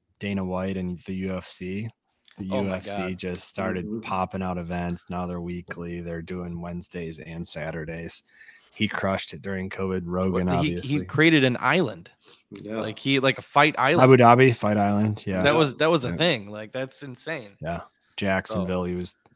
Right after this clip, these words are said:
Speaker 1: he was holding events, but
Speaker 2: Yeah.
Speaker 1: um, yeah, anyways, um, I wanted to, I wanted to propose, we've been doing a lot of, uh, brainstorming, uh,
Speaker 2: Okay.
Speaker 1: on how we can make Red Light, Green Light and this episode better.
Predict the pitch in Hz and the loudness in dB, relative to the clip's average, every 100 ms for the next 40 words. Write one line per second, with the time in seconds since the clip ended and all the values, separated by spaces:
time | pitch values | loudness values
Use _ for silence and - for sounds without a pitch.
0 | - 95 90 - - 95 92 90 90 92 | -14 -12 -10 -12 -14 -14 -12 -12 -12 -12
1 | 92 - - 90 - _ _ - 120 - | -14 -16 -16 -16 -16 _ _ -14 -10 -10
2 | - _ - 110 120 120 113 107 117 139 | -14 _ -6 0 4 4 4 0 2 4
3 | 123 110 127 113 107 110 - 107 107 107 | 4 2 0 0 -2 -4 -6 -8 -8 -6
4 | 104 98 95 90 - - _ _ _ _ | -4 -2 -4 -6 -12 -20 _ _ _ _
5 | - 127 147 160 156 135 131 123 - 123 | 0 2 6 6 4 0 -2 -2 -2 0
6 | 139 156 139 120 101 82 90 - _ - | 2 2 2 0 -4 -12 -20 -20 _ -6
7 | 127 - 147 127 110 120 - 113 107 120 | -6 6 8 8 6 0 -2 0 2 4
8 | 117 120 117 110 107 98 101 101 95 92 | 6 6 6 4 2 0 -2 0 2 0
9 | 90 - - - _ _ _ 107 107 104 | -4 -12 -20 -20 _ _ _ 0 2 2
10 | - 98 95 92 90 92 92 _ _ 90 | 0 -4 -4 -4 -4 -6 -8 _ _ -12
11 | 90 87 82 120 117 101 95 92 - 95 | -10 -8 -6 -4 -4 -4 -8 -8 -6 -6
12 | 92 90 - - - _ _ - - 98 | -4 -6 -10 -16 -20 _ _ -18 -6 -4
13 | 95 92 90 98 90 92 90 87 85 92 | -2 -2 -2 -2 0 0 -2 -4 -6 -8
14 | 90 90 95 90 - 95 90 95 92 95 | -8 -8 -12 -14 -12 -12 -10 -8 -6 -8